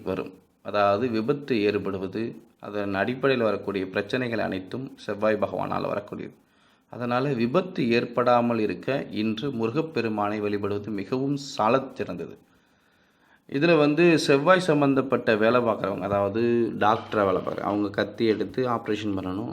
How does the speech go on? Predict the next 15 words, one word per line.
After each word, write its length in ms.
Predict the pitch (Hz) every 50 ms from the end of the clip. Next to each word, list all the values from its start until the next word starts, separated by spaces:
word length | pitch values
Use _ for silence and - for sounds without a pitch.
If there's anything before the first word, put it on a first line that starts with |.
| - -
அவங்க 260 | - 117 104 104 101 101
ரத்தம் 360 | 101 98 98 98 117 110 104
பார்க்கணும். 340 | 98 95 - 104 101 - -
அதே 220 | 113 110 113 120 127
போல 300 | 127 120 117 117 117 117 117
போலீஸ், 640 | - 104 104 107 107 104 104 104 104 101 101 104 - - - - - - _ _ - 95 92 92 92 95
ஆர்மி, 500 | 98 104 110 110 104 98 98 98 101 104 104 104 - - - - _ _
இவங்க 260 | _ - 139 135 123 113
எல்லாருமே 520 | 110 110 120 147 165 160 151 151 156 156 143
ரத்தம் 320 | 123 - - 135 127 -
சம்பந்தப்பட்டதை 840 | 123 117 113 110 107 110 101 - - 101 95 - 101 95 101 117 117
பார்ப்பாங்க. 440 | - 110 104 104 - 107 101 95 92 95
கண்டிப்பா 320 | 95 95 101 101 - 95
ஆக்சிடெண்ட்டை 420 | 95 98 95 - 104 104 98 98 92
பார்ப்பாங்க, 440 | 98 98 - - 101 95 95 95